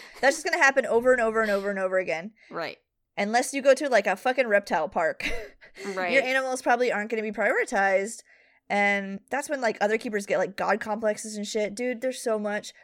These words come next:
Speaker 1: This is, we're going into all the shit that we wanna say in our sh-, in our
Speaker 2: It's
Speaker 1: episode that's gonna,
Speaker 2: adjacent.
Speaker 1: we're
Speaker 2: Listen.
Speaker 1: falling down this hole. We're falling in a hole.
Speaker 2: Listen,
Speaker 1: Uh,
Speaker 2: listen.
Speaker 1: uh,
Speaker 2: Listen.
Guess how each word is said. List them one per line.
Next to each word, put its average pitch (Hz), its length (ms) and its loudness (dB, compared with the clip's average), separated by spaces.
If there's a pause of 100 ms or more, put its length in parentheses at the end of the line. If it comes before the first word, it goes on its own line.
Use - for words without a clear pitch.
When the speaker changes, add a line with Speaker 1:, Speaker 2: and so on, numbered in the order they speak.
Speaker 1:
This 269 260 -4
is, 277 140 -8
we're 269 160 2
going 269 280 6
into 285 220 4
all 208 160 4
the 233 100 2
shit 226 280 0
that 214 100 4
we 214 80 4
wanna 202 240 -2
say 202 320 4
in 220 80 2
our 185 140 -2
sh-, - 200 -10
in 226 120 2
our 214 100 8
Speaker 2:
It's 220 60 6
Speaker 1:
episode 214 520 8
that's 220 160 6
gonna, 247 180 4
Speaker 2:
adjacent. 214 440 0 (580)
Speaker 1:
we're 233 160 4
Speaker 2:
Listen. - 340 2
Speaker 1:
falling 269 340 2
down 247 200 4
this 254 160 -2
hole. 302 440 12
We're 311 100 4
falling 320 460 4
in 339 60 2
a 349 100 4
hole. 381 640 12 (240)
Speaker 2:
Listen, 190 480 2
Speaker 1:
Uh, - 20 -10
Speaker 2:
listen. 175 520 -6 (300)
Speaker 1:
uh, 339 260 12 (420)
Speaker 2:
Listen. - 480 -10